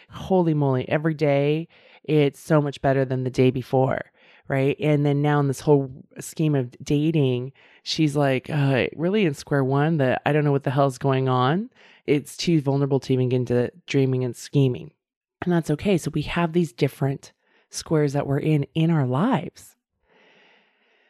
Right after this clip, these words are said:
Now, the pain of the promised land is that we have these illusions of what it's supposed to be. One is we believe that we deserve it or we don't deserve it.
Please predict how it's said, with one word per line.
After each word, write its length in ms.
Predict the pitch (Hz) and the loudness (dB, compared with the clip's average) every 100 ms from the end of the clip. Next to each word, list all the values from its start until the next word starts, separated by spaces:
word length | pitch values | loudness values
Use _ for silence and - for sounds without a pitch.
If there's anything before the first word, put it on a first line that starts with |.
| _ _ | _ _
Now, 480 | 208 220 147 - - - - | 0 2 0 -4 -12 -18 -6
the 80 | 180 | -2
pain 280 | - 220 240 | 2 2 2
of 80 | 262 | 0
the 80 | |
promised 440 | 311 202 160 147 - | -2 2 2 2 0
land 360 | 127 - 156 | 0 0 -2
is 220 | - 143 131 | 0 0 0
that 180 | 139 | -2
we 80 | 147 | -2
have 160 | 127 135 | -2 0
these 180 | 139 143 | 0 0
illusions 720 | 156 180 226 175 120 - - | 0 2 2 0 -6 -8 -4
of 200 | - 143 | -2 2
what 200 | 139 135 | 2 2
it's 120 | 139 | -2
supposed 360 | - 139 127 - | 0 2 2 0
to 40 | |
be. 340 | 139 131 - - _ _ - | 0 0 0 -6 _ _ -18
One 300 | 147 160 175 | -6 -2 2
is 320 | 165 143 175 165 | 2 2 -2 -2
we 140 | 170 | -2
believe 640 | 151 160 170 135 135 196 175 | 0 0 0 0 -2 -4 -2
that 340 | 151 143 - _ - _ - | 0 0 -2 _ -20 _ -6
we 180 | 160 180 | -2 2
deserve 680 | 175 143 127 143 165 170 | 2 2 0 0 0 0
it 500 | 135 165 233 - - - _ _ _ | -2 -2 -4 -8 -20 -20 _ _ _
or 160 | 180 170 | 4 4
we 140 | 160 | 2
don't 280 | 143 170 175 | 0 0 0
deserve 400 | 147 135 135 123 | -2 0 0 2
it. 400 | 127 147 - - | 0 0 -4 -18